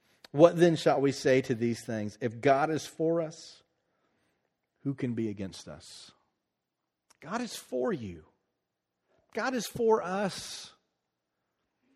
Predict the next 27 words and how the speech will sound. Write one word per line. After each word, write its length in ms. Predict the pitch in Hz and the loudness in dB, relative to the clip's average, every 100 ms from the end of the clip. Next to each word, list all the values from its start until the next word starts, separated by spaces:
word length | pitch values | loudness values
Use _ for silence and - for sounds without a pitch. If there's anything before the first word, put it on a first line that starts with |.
| _ _ _ _ _ | _ _ _ _ _
My 120 | 131 | -10
prayer 480 | 143 - 175 180 156 | -6 4 6 8 6
is 120 | 127 | 4
that 140 | 135 131 | 0 2
we 480 | 135 151 135 104 - _ | 4 4 4 -2 -14 _
will 120 | 131 120 | -8 -4
be 240 | 123 123 | -2 -2
the 100 | 110 | -2
body 500 | 101 110 104 90 90 _ _ _ _ _ _ _ _ - | -4 -4 -4 -8 -14 _ _ _ _ _ _ _ _ -20
together. 480 | 107 101 87 85 85 _ _ _ _ _ _ _ _ _ _ _ _ _ - _ _ _ _ _ _ _ _ _ - | -12 -10 -10 -14 -20 _ _ _ _ _ _ _ _ _ _ _ _ _ -20 _ _ _ _ _ _ _ _ _ -6
I 40 | |
want 80 | 143 | -4
to 120 | 127 | 2
pray 180 | 139 127 | 4 4
with 160 | 120 135 | 2 -2
you, 300 | 127 123 113 - - | -2 -2 -4 -14 -10
and 300 | 110 107 110 | -6 -6 -8
we've 120 | 123 113 | -10 -8
got 180 | 110 | -6
one 120 | 120 120 | -4 -4
more 160 | 120 | -4
song 300 | - 120 120 | -2 -4 -2
we're 80 | 117 | -4
gonna 140 | 117 113 | -4 -2
do 160 | 113 | -4
before 320 | 110 - 113 | -4 -8 -8
we 260 | 107 110 | -4 -6